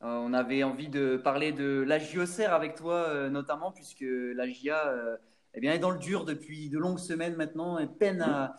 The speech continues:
à décoller au classement. Donc, euh, comme toi, tu, on sait que tu es un, un, un, un spécialiste de la J A. Euh, on voulait avoir ton point de vue sur, euh, sur cette équipe.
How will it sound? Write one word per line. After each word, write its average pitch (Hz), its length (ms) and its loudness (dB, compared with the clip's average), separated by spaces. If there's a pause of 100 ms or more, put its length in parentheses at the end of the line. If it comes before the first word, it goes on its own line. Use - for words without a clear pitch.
(300)
à 139 120 2
décoller 185 360 4
au 170 60 6
classement. 170 340 2
Donc, 156 200 0
euh, 127 500 2
comme 127 240 2
toi, 135 160 0
tu, 110 500 -6
on 113 60 -8
sait 120 160 -6
que 123 60 -20
tu 113 140 -10
es - 20 0
un, 107 80 2
un, 107 500 -2
un, 107 640 -8
un 98 60 -14
spécialiste 170 600 8
de 135 120 6
la 135 160 12
J 127 180 2
A. 160 160 8 (340)
Euh, 107 280 4
on 107 160 -4
voulait 127 240 6
avoir 139 340 8
ton 151 160 -2
point 156 200 -2
de 151 40 -4
vue 165 140 -6
sur, 139 240 -4
euh, 127 160 0
sur 139 200 -8
cette - 140 -10
équipe. 160 320 -6